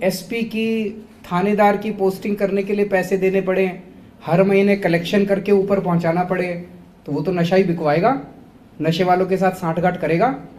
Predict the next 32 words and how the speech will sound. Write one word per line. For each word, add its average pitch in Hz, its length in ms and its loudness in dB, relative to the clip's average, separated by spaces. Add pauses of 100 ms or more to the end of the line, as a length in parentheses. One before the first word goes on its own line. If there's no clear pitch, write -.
(680)
और 185 140 4
एक 269 180 8
ईमानदार 254 420 6
मुख्यमंत्री 262 600 2
है, 262 100 6
वो 254 140 2
अपने 262 180 2
सारे 247 600 4 (160)
अफसरों 226 320 0
को 233 100 4
बुलाता 180 400 2
है, 139 240 -4 (300)
कहता 226 140 -6
है, 226 100 -8
"खबरदार, 185 520 -2
मैं 202 280 -6
खाल 180 280 -2
खींच 160 300 -10
लूंगा 180 240 -4
तुम्हारी, 202 300 -2
अगर 185 180 -2
नशा 170 260 -4
बिकता 170 280 -6
हुआ 160 140 -2
मिला 151 220 -4
तो 147 100 -10
तुम्हारे 135 360 -8
एरिया 127 200 -10
में।" 120 140 -16 (560)
तो 139 40 -12
वो 131 100 -6
नशा, 127 400 -8